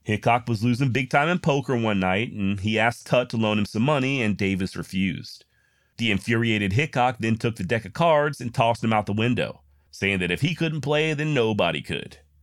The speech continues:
Davis then pulled his revolver and forced Bill to head downstairs, collect the cards, and bring them back up.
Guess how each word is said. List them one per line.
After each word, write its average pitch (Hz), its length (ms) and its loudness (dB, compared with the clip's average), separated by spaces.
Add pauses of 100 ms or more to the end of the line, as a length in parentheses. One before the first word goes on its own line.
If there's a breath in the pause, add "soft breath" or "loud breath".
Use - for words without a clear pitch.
(460)
Davis 107 320 0
then 117 180 0
pulled 120 260 0
his 110 180 0
revolver 151 520 0
and 120 120 0
forced 117 360 -4
Bill 120 260 2
to 104 100 0
head 101 200 2
downstairs, 117 720 0
collect - 320 -4
the - 60 -18
cards, 113 520 0
and 92 200 0
bring 98 220 0
them 87 140 0
back 78 300 0
up. - 300 -4